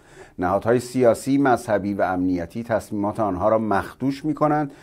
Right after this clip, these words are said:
و مدیران برای رضایت برخی امامان جمعه و نهادها وارد یک بازی تظاهرگرایانه می‌شوند.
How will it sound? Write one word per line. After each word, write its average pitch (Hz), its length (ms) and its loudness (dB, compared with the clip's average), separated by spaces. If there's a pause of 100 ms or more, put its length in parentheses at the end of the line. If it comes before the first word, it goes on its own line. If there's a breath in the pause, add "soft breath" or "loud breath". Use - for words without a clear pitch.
(240 loud breath)
و 92 120 2
مدیران 95 580 2
برای 107 300 4
رضایت 92 480 -2
برخی 110 540 0
امامان 110 420 2
جمعه 110 400 -4
و 120 160 0
نهادها 82 540 -4
وارد 85 360 -4
یک 87 240 -6 (120)
بازی 85 520 -2
تظاهرگرایانه 98 1500 0
می‌شوند. 57 840 -14